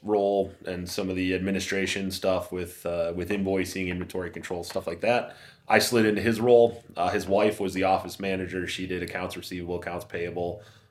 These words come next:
um, a bunch of other, you know, general office tasks, and kept the business running like it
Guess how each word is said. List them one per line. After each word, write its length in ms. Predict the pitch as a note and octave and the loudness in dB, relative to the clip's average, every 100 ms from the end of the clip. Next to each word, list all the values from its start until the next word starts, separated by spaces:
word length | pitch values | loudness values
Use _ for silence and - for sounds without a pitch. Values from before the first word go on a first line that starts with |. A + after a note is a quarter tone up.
| - | -10
um, 460 | D#2+ D2+ D2+ D#2 D2 | -6 -6 -6 -10 -10
a 80 | E2 | -4
bunch 260 | G2 F2+ - | 0 0 0
of 80 | F2+ | -2
other, 420 | F2+ F2 F2 E2+ | 0 -2 -4 -4
you 100 | F#2+ | -6
know, 80 | F2 | -6
general 460 | E2+ F#2+ F2+ E2+ - | -4 -2 -2 -2 -2
office 440 | F2+ - F#2+ - | -2 -2 -4 -6
tasks, 600 | - F#2 F#2 F2+ - - | -4 -2 0 -2 -6 -8
and 300 | - F2 E2 | -8 -8 -6
kept 240 | - F2+ - | -4 -4 -4
the 80 | |
business 420 | E2 F2+ F#2 F2 F2+ | -6 -4 -4 -6 -4
running 320 | F2+ F2 E2+ | -4 -4 -6
like 220 | E2+ D#2+ | -6 -6
it 160 | D#2 | -10